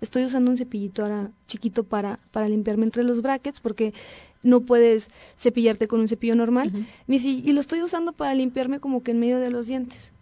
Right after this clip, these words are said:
Speaker 1: Y, pero ¿sabes qué? He notado que se me está levantando la encía y se me está haciendo como, como un agujerito negro".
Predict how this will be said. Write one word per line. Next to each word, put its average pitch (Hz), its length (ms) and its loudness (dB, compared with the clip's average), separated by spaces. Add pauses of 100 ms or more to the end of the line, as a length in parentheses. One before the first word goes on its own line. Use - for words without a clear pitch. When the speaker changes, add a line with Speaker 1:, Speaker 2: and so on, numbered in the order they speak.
(120)
Speaker 1:
Y, 254 180 0
pero 269 200 -6
¿sabes 311 260 -8
qué? 330 120 -8
He - 20 -6
notado 294 320 -6
que 277 100 -8
se 240 80 -4
me 226 100 0
está 226 220 -4
levantando 226 540 -2
la 226 100 0
encía 226 220 -4
y - 20 -6
se 226 100 -6
me 226 80 -4
está - 160 -10
haciendo 226 300 -4
como, 208 520 -6
como 214 260 -4
un 220 260 0
agujerito 220 560 -4
negro". 220 260 -2